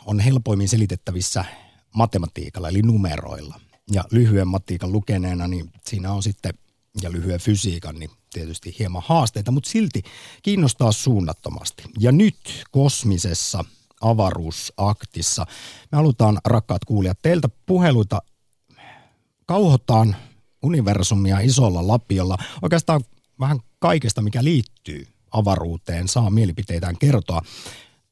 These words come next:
Oletko kanssani samaa mieltä, että avaruustutkimus on parasta, mitä on? Ja millään muulla lopulla,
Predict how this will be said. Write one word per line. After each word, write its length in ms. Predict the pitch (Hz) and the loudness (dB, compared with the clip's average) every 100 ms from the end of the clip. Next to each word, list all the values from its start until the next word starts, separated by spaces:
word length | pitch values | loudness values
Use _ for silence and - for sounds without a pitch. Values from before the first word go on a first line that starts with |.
| _ | _
Oletko 420 | 156 175 - 139 | -2 0 0 0
kanssani 380 | 165 151 - 147 | 4 4 4 4
samaa 260 | 156 135 | 6 6
mieltä, 360 | 110 131 98 98 | 6 4 4 0
että 260 | 92 - 95 - | 0 0 -2 0
avaruustutkimus 800 | 139 127 113 107 139 - 123 | 2 4 2 2 -2 0 2
on 220 | 127 123 123 | 2 -2 -2
parasta, 380 | - 190 143 - | 0 4 2 4
mitä 260 | 139 127 151 | 2 4 4
on? 280 | 135 95 82 - _ _ _ _ | 4 2 -2 -10 _ _ _ _
Ja 60 | 117 | -6
millään 260 | 143 139 135 | -2 0 2
muulla 220 | 135 110 | 4 4
lopulla, 340 | 110 110 104 | 2 0 -2